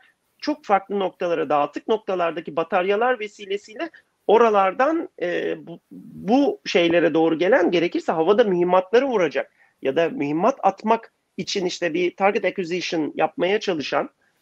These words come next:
e, hedef ayıklaması yapmaya çalışan uçakları taciz edecek şekilde, e, bir, e, şey yapman gerekiyor.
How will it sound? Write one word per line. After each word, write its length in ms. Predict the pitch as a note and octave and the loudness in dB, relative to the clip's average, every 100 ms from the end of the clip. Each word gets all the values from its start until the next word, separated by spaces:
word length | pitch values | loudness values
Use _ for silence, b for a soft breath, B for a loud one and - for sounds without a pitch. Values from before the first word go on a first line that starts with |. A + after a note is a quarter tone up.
| _ _ - | _ _ -2
e, 180 | C#3+ | 0
hedef 240 | D3 G#3+ G#3 | 0 0 0
ayıklaması 520 | F#3 - E3+ E3+ F3+ | -2 2 0 0 -2
yapmaya 380 | E3 - D#3+ F#3 | -4 -2 -4 -2
çalışan 460 | F#3 D#3 B3 B3 | -4 -4 -2 -2
uçakları 580 | - F3+ E3 F#3+ A3 C#4 b b _ | -2 -8 -4 0 2 2 b b _
taciz 340 | D#3+ D3+ C3+ C3+ | -2 0 -2 -4
edecek 340 | B2+ F3+ C#4 | -4 -4 -4
şekilde, 500 | - C#3 C#3 D#3+ E4 - _ _ _ D3+ | -8 -10 -2 0 0 -6 _ _ _ -2
e, 380 | D3 C#3+ C#3+ | 0 0 0
bir, 220 | F#3 G3+ - | -2 -4 -4
e, 680 | D3+ D#3+ - - - D3 | -2 0 0 0 -2 -4
şey 200 | D3+ G#3 | 0 2
yapman 360 | F#3 D3+ C3+ C3 | 4 2 2 0
gerekiyor. 420 | A#2 A2+ - A2+ | -2 -8 -8 -12